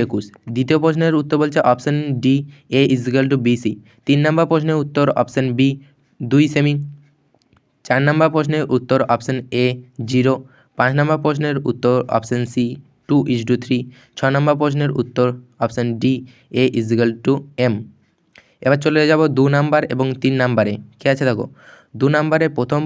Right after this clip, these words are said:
প্রশ্নের উত্তর বলছে তিন। দ্বিতীয় প্রশ্নের উত্তর বলছে সমূল চক্রবৃদ্ধি বা সুদ আসল। তিন নাম্বার প্রশ্নের উত্তর সমানুপাতিক। চার নাম্বার প্রশ্নের উত্তর ওয়ান বাই টু। পাঁচ নম্বর প্রশ্নের উত্তর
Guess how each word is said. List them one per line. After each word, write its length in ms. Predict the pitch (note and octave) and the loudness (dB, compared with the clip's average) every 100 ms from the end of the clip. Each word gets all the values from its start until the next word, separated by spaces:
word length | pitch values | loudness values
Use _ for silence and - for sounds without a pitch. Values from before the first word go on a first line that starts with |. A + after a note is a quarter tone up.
| C#3+ | -2
প্রশ্নের 360 | C#3+ D3+ D3 C#3+ C3 | -4 -4 -4 -4 -4
উত্তর 200 | B2 B2+ | -4 -2
বলছে 220 | C3 C3 C#3 C#3+ - - | 0 0 -2 -4 -6 2
তিন। 180 | D#3+ G#2+ G2 - _ _ _ _ _ A2+ | 2 2 -4 -12 _ _ _ _ _ -6
দ্বিতীয় 220 | B2+ C#3 D3 | -2 0 0
প্রশ্নের 320 | D3+ D3 D#3 D3 | 0 0 -2 -2
উত্তর 140 | D3 D3 | 0 0
বলছে 160 | C#3+ D3 C#3+ | 0 -2 -2
সমূল 260 | B2+ C#3+ C#3+ | -2 -2 0
চক্রবৃদ্ধি 560 | C#3 - C3+ C3 B2+ C3+ | -2 -2 -2 0 -2 -2
বা 60 | C3+ C3+ | -2 0
সুদ 180 | A#2+ A#2 | 0 0
আসল। 200 | A2+ B2 B2 - _ _ - | 0 -2 -4 -10 _ _ -4
তিন 100 | C3+ C#3+ | 0 0
নাম্বার 280 | D3 D3+ D#3 D3+ | 0 2 0 0
প্রশ্নের 300 | D3+ C#3+ D3+ D3 | -2 0 0 -2
উত্তর 200 | C#3+ C#3+ C#3+ | -2 -2 -2
সমানুপাতিক। 600 | A#2+ A#2 A#2+ A#2+ A#2+ C3+ - _ _ - | -2 -2 0 0 0 -2 -6 _ _ -4
চার 120 | C3 C#3 | -2 2
নাম্বার 200 | D3 D3 | 2 2
প্রশ্নের 260 | D#3 D3 D3+ D3 | 0 -2 -2 -4
উত্তর 180 | D3 D3 D3 - | -2 -2 -4 -2
ওয়ান 200 | B2+ B2 B2+ B2 | 0 0 0 2
বাই 120 | B2 B2+ | 0 0
টু। 120 | A#2+ A#2+ - _ _ - | -2 -2 -8 _ _ -4
পাঁচ 140 | B2 C#3 | 0 0
নম্বর 180 | D3+ D#3 | 0 0
প্রশ্নের 260 | D#3 D3+ D3+ | 0 0 -4
উত্তর 160 | D3 | -4